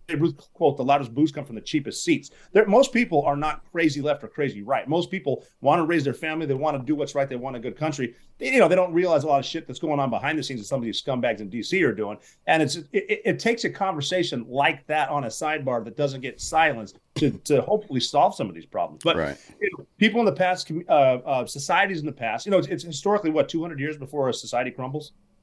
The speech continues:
Speaker 2: Uh, give or take, yeah.
Speaker 1: Yeah, so we're there.
Speaker 2: Yeah.
Speaker 1: <laughs> So
Speaker 2: We're
Speaker 1: it's sad.
Speaker 2: I mean, maybe it is just, um, that way, but,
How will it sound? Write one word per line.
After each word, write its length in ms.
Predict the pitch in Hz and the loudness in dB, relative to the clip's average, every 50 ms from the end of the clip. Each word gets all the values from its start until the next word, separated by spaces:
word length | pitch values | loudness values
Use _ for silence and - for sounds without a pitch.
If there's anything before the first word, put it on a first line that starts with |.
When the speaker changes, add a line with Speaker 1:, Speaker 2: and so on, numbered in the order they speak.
| _ _ _ - | _ _ _ 2
Speaker 2:
Uh, 200 | 110 113 113 107 | 6 6 6 6
give 160 | - 127 120 | 6 4 2
or 60 | 101 | 2
take, 260 | 90 - 104 95 92 92 | 0 0 0 0 0 0
yeah. 220 | 92 87 82 78 - _ _ _ _ _ _ _ - - | 0 -2 -2 -4 -6 _ _ _ _ _ _ _ 0 2
Speaker 1:
Yeah, 120 | 135 131 139 | 4 4 4
so 120 | 139 180 | 4 4
we're 120 | 175 185 165 | 4 4 4
there. 340 | 143 127 131 147 143 139 - _ _ _ _ - | 4 2 0 -2 -4 -10 -16 _ _ _ _ -6
Speaker 2:
Yeah. 200 | - 82 76 - _ | -6 -6 -6 -6 _
Speaker 1:
<laughs> 60 | _ | _
So 200 | - - - 196 | -2 4 4 4
Speaker 2:
We're 80 | - - - 175 | 4 4 0 -4
Speaker 1:
it's 140 | - - | -4 0
sad. 160 | - 180 139 139 147 202 - - - 170 - - - - - - | 0 0 0 0 -4 -6 -6 -4 -4 -6 -6 -6 -12 -12 0 4
Speaker 2:
I 60 | 127 | 6
mean, 180 | 151 156 156 | 8 8 10
maybe 200 | 151 160 170 170 | 10 8 8 8
it 80 | 165 156 | 8 8
is 200 | 160 160 147 117 | 8 6 6 4
just, 500 | 98 117 131 127 123 - - - - - - - | 6 8 8 8 10 8 6 4 0 -4 -2 0
um, 520 | 107 107 101 98 92 87 87 82 76 - - - - - - - - - - | 2 2 4 2 2 0 -2 -4 -6 -8 -12 -18 -20 -20 -20 -20 -20 -14 -10
that 340 | 101 98 110 117 113 98 78 | -4 2 4 4 4 4 2
way, 400 | 101 101 98 95 87 80 78 76 - - - - | 2 2 2 2 0 -2 -4 -6 -10 -16 -6 0
but, 320 | 107 104 95 90 87 - | 2 2 2 2 0 -4